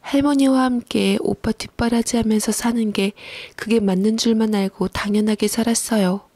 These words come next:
오빠는 공부 잘해 의사로 성공해서 결혼해서 가정 꾸렸는데 저는 한번 갔다 와서 돌싱으로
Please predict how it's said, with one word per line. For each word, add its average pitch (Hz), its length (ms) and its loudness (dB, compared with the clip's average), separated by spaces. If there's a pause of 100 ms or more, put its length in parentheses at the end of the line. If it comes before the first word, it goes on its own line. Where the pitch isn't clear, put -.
오빠는 254 480 2
공부 233 340 0
잘해 190 480 2
의사로 208 480 2
성공해서 220 720 -2
결혼해서 208 880 0
가정 196 400 -4
꾸렸는데 226 640 -2 (320)
저는 220 480 0 (240)
한번 269 320 -2
갔다 214 320 -2
와서 208 240 2
돌싱으로 202 760 0